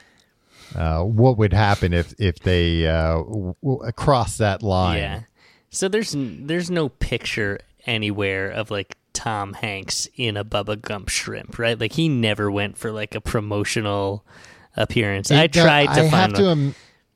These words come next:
Speaker 1: yeah, I have to imagine if he did, they would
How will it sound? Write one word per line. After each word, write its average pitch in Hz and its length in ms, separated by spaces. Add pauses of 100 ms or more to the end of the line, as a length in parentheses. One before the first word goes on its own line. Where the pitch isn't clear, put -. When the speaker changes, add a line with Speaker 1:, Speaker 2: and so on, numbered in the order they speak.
(100)
Speaker 1:
yeah, 117 560 (160)
I 135 100
have 180 200
to 180 100
imagine 143 400
if 123 100
he 120 140
did, 98 420
they 98 160
would 90 340